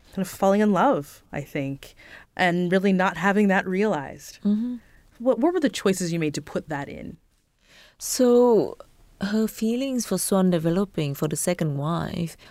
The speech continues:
Speaker 2: was actually a very natural
Speaker 1: Mm-hmm.
Speaker 2: growth. That was in the script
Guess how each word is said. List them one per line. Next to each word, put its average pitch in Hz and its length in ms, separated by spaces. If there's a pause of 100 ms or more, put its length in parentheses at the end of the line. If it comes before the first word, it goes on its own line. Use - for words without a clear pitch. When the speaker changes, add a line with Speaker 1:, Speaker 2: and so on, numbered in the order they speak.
Speaker 2:
was 160 100
actually 190 380
a 160 60
very 160 200
natural 139 960 (240)
Speaker 1:
Mm-hmm. 151 420
Speaker 2:
growth. - 800 (200)
That 196 200
was 240 160
in 175 240
the 165 100
script - 800